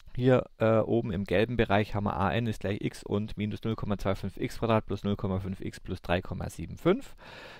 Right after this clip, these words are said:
Das ist, ja, der hintere Teil hier, das ist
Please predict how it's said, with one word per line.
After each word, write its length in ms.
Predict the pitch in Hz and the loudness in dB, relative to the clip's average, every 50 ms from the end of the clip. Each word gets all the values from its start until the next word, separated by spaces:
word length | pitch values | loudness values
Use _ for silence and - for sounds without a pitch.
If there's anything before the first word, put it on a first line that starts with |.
| - - | -2 2
Das 220 | 117 117 - - | 2 2 4 4
ist, 300 | 95 113 - - - - - _ _ _ _ _ _ _ _ _ _ | 2 0 0 -4 -10 -18 -20 _ _ _ _ _ _ _ _ _ _
ja, 140 | - 110 110 | 0 2 2
der 80 | - 104 | 2 2
hintere 300 | 117 123 - - 104 - | 0 0 0 -2 -2 0
Teil 240 | - 104 101 104 | 2 2 2 2
hier, 260 | 104 101 104 101 101 - | 2 2 2 2 2 2
das 260 | - - 90 90 - | 0 -2 -4 -4 -4
ist 360 | - - 104 - - - - | -4 -6 -6 -6 -10 -16 -20